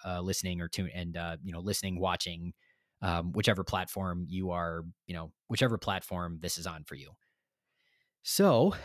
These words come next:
uh, so that was, so that was pretty, <sighs> that was pretty much that. Look, I mean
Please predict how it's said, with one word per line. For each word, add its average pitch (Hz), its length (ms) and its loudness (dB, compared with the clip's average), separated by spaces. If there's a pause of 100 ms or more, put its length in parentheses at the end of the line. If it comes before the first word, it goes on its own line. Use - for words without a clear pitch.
(280)
uh, 147 460 4
so - 180 2
that 143 240 6
was, 151 520 4
so - 180 -2
that 170 160 4
was 254 120 0
pretty, - 260 2 (140)
<sighs> - 140 -16
that 165 140 4
was 294 120 2
pretty 185 180 8
much 139 240 2
that. 98 260 0
Look, 110 240 0
I 113 60 -2
mean 117 380 2